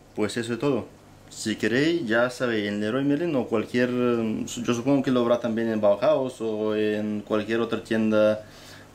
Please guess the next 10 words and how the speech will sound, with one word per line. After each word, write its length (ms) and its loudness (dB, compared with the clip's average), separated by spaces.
eh, 100 0
o 200 4
en 140 0
cualquier 420 0
otro 220 0
gran, 360 2
de 100 -2
los 120 0
grandes 240 2
almacenes. 420 2